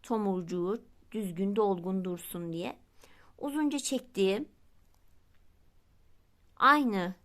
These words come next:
yapraktaki gibi bir kez geçirdim. Tığımın başına doladım. Boşluğuma battım, çektim.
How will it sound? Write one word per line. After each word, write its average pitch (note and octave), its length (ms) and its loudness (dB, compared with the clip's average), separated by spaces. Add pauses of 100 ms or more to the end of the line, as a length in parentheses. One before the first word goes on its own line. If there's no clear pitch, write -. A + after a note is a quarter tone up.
(100)
yapraktaki A#3+ 580 -4
gibi G#3+ 360 0
bir G#3+ 240 -4
kez A#3+ 280 -4
geçirdim. - 520 -6 (640)
Tığımın G#3+ 280 -4
başına G3+ 280 -6
doladım. G3+ 560 -4 (1200)
Boşluğuma G3 480 -4
battım, G3+ 480 -4
çektim. G3+ 640 -6